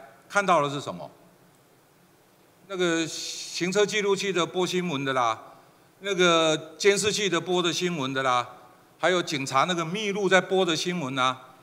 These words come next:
然后看到的就是政论节目。然后看到的任何的，任何的节目几乎就是重播再重播，重播再重播。为什么？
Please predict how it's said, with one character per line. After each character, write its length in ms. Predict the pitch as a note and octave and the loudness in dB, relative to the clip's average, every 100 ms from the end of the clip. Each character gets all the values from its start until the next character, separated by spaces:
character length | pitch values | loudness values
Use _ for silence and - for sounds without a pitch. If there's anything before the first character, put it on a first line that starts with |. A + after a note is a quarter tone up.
| _ _ _ _ _ _ _ _ _ _ - | _ _ _ _ _ _ _ _ _ _ -8
然 100 | D#3+ | -4
后 60 | |
看 200 | G3 A#3 | 2 4
到 160 | A3+ G#3+ | 8 8
的 60 | F#3 | 8
就 120 | F#3 | 2
是 100 | F#3 | -2
政 180 | F3+ F3+ | -2 -2
论 140 | E3+ | -4
节 140 | C#3+ C3+ | -4 -6
目。 160 | D#3 - - _ _ _ _ _ _ _ _ _ - | -8 -12 -20 _ _ _ _ _ _ _ _ _ -2
然 120 | D#3 | 2
后 100 | A3+ | 2
看 400 | A#3 B3 A#3+ A3+ | 2 0 0 6
到 180 | A#3 G#3+ | 6 6
的 140 | G3 | 2
任 240 | A3 G#3+ F#3 | 2 -2 -4
何 240 | D#3+ F3+ | -2 0
的， 200 | F3+ F3 C#3+ | 2 -2 -2
任 220 | A3+ G3 | -6 -4
何 140 | D3+ | -6
的 100 | E3 | -4
节 220 | E3 E3 F3+ | -2 -4 -2
目 160 | F3+ | -4
几 160 | E3+ F3+ | -4 -4
乎 120 | F3 | -4
就 140 | F3 | -4
是 100 | E3 | -6
重 240 | E3 C#3+ F3 | -8 -10 -8
播 120 | F#3 | -8
再 100 | F#3 | -8
重 180 | E3+ D#3 | -10 -12
播， 120 | D#3+ | -14
重 100 | D3 | -14
播 100 | D#3+ | -14
再 100 | D3+ | -14
重 140 | C#3+ | -14
播。 100 | C3+ - | -14 -4
为 120 | G3+ | -2
什 100 | C3 | -2
么？ 140 | F#2 | -8